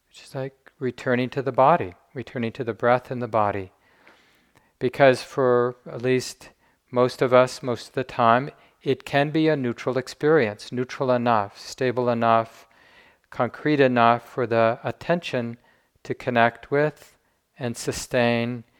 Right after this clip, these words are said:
that presence. And then to cultivate that interest, that humility, instead of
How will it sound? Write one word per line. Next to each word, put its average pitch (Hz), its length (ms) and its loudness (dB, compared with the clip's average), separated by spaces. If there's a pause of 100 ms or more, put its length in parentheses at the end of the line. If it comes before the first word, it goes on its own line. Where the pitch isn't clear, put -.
(360)
that 110 440 -6
presence. 101 760 -2 (500)
And 120 160 0
then 139 160 4
to - 160 -6
cultivate 139 840 0
that 123 260 2
interest, 127 640 -6
that 120 200 -6
humility, 123 800 0 (1300)
instead 147 380 6
of 135 260 6